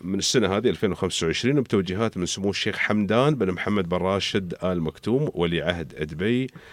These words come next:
نائب رئيس مجلس الوزراء، وزير الدفاع، رئيس مجلس تنفيذي لإمارة دبي، أعلنت اللجنة المنظمة للألع-، للألعاب الحكومية إطلاق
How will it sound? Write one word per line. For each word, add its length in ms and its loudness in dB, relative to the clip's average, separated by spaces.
نائب 360 2
رئيس 360 -2
مجلس 400 -4
الوزراء، 560 -2
وزير 220 -4
الدفاع، 420 0
رئيس 280 -4
مجلس 180 -6
تنفيذي 340 -4
لإمارة 260 -2
دبي، 320 -2
أعلنت 440 2
اللجنة 320 0
المنظمة 440 -2
للألع-، 500 -4
للألعاب 580 0
الحكومية 800 -2
إطلاق 580 2